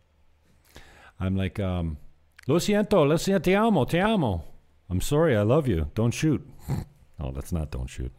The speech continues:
So, "Lo siento. I'm sorry. Ti amo. I love you."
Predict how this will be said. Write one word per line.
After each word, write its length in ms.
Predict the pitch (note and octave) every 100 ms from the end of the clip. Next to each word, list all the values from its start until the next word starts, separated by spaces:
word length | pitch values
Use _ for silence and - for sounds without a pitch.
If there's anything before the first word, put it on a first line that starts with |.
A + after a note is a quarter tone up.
| -
So, 280 | - F#2+ - _ - - - - - - - - - - _ -
"Lo 80 | F#2+
siento. 500 | - G2 F#2+ C#2+ - - - - - _ _ -
I'm 140 | E2+
sorry. 400 | F2 - D2+ C#2 - - - _ _ _ -
Ti 140 | G2+
amo. 320 | F2+ D2 B1+ - - - _ _ - - _ -
I 60 |
love 220 | C#2 C2+
you." 100 | B1+